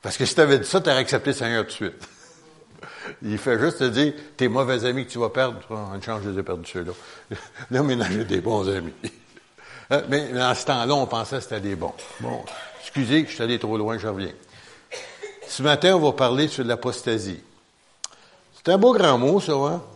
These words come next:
Ça veut pas dire grand-chose. Hein ? Il y a des gens qui disent, « Ah, non, il y a pas », je parle, justement, on parlait à un de mes beaux-frères dernièrement sur l'apostasie. « Oh, il n'y a pas d'apostasie, non, voyons, non, il n'y a rien là. » Es-tu aveugle, mon beau-frère ?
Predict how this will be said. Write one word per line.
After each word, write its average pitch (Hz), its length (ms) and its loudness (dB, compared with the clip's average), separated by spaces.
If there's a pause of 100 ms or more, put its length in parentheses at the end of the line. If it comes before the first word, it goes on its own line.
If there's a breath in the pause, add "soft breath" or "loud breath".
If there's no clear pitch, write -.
(260)
Ça - 80 -8
veut 104 40 -8
pas 120 140 -4
dire 127 220 0
grand-chose. 117 420 0 (1160 soft breath)
Hein ? 87 80 -10 (140)
Il 95 60 -6
y 104 40 0
a 107 80 0
des 113 160 0
gens 120 240 -4
qui - 80 -12
disent, « 113 140 -6
Ah, 151 120 -10
non, 160 160 -6
il 156 40 -6
y - 20 -4
a 139 40 -6
pas », 131 160 -10 (220 loud breath)
je - 60 -20
parle, 131 280 -2
justement, 120 380 -6
on 110 60 -8
parlait 110 300 -2
à 110 60 0
un 107 40 -6
de 107 60 -6
mes 107 120 -4
beaux-frères 104 420 -2
dernièrement 98 460 -4
sur 95 140 -8
l'apostasie. « 98 440 -8 (300 loud breath)
Oh, 254 220 10
il 123 60 0
n'y 175 60 0
a - 20 -4
pas 359 180 6
d'apostasie, 139 500 0
non, 339 180 2
voyons, 233 280 0
non, 165 180 -2
il 117 60 -6
n'y - 60 -6
a - 40 -8
rien 165 240 -2
là. » 240 300 2 (960 loud breath)
Es-tu - 220 -12
aveugle, 175 420 2
mon 110 160 -8
beau-frère ? 98 400 -10